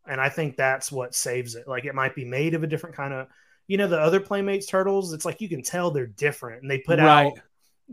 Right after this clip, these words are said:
Speaker 1: uh, you know, like, they put out the, the movie Turtles.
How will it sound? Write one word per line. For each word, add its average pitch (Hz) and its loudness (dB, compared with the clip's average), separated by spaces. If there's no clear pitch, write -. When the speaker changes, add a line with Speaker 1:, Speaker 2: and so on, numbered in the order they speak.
Speaker 1:
uh, 143 2
you 180 0
know, 175 4
like, 147 2
they 165 0
put 170 -2
out 165 2
the, 139 -4
the 143 -6
movie 180 0
Turtles. 131 -8